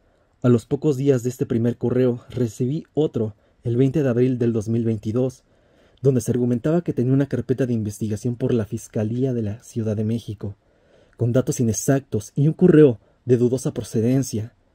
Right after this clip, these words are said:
lo cual evi-, evidenciaba que era completamente falso y también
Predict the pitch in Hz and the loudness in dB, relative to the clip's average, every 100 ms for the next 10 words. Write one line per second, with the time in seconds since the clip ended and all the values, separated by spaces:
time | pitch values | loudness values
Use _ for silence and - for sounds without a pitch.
0 | _ _ _ - 123 117 123 127 117 110 | _ _ _ -2 0 2 4 4 2 0
1 | - 123 113 110 104 - 135 113 - _ | -4 -4 -2 -2 -2 0 0 0 -8 _
2 | _ - 160 170 127 123 131 143 135 135 | _ -2 0 2 0 0 2 2 0 -2
3 | - 151 147 113 107 - 120 123 113 123 | 0 0 2 -2 -4 -8 -4 -2 0 0
4 | 139 | -2